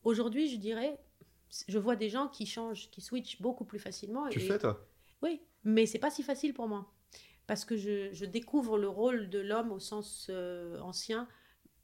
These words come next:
Speaker 1: hum, et je dois encore le construire entièrement. C'est une posture mentale autant que physique. C'est pas les pas qu'on fait, c'est comment je me positionne dans le rapport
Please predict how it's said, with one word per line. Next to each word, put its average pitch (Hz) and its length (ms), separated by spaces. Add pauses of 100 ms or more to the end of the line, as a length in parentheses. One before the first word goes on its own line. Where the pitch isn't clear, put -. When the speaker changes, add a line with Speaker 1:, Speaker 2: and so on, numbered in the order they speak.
(120)
Speaker 1:
hum, 185 440 (240)
et - 100
je 208 100
dois 214 220
encore 220 320
le 208 100
construire 208 460
entièrement. 202 480 (240)
C'est - 260
une 208 160
posture 220 480
mentale 220 540 (440)
autant 226 340
que - 100
physique. 208 540 (280)
C'est - 160
pas 240 220 (160)
les 196 140
pas 208 240 (120)
qu'on 196 80
fait, 247 240
c'est 208 220 (120)
comment 226 340
je 202 180
me 196 160
positionne 214 520
dans 202 120
le 190 80
rapport 196 540